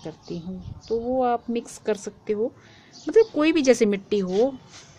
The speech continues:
काली हो, पीली हो, लाल हो, ये सब में ग्रो कर जाता है। बस ऐसे करके हल्के हाथों से इसको ऐसे दबा देना है। तो ये आंटी ने पूरा ऐसे ही, ये, ये देखो roots जो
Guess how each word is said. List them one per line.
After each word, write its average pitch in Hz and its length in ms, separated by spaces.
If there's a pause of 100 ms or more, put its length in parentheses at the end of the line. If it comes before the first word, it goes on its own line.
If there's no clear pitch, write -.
(460)
काली 196 360
हो, 185 440
पीली 208 360
हो, 180 320
लाल 190 420
हो, 196 180
ये 226 200
सब 294 180
में 302 260
ग्रो 202 140
कर 165 160
जाता - 300
है। 175 180
बस 190 300
ऐसे 180 260
करके 202 300 (880)
हल्के 339 220
हाथों 170 320
से 156 140
इसको - 260
ऐसे 170 260
दबा 156 260
देना - 240
है। - 220 (840)
तो 214 200
ये 220 180
आंटी 208 380
ने 220 300 (640)
पूरा 240 260 (100)
ऐसे 202 280
ही, 196 260
ये, 180 100
ये 202 160
देखो 185 240
roots 175 420
जो 170 120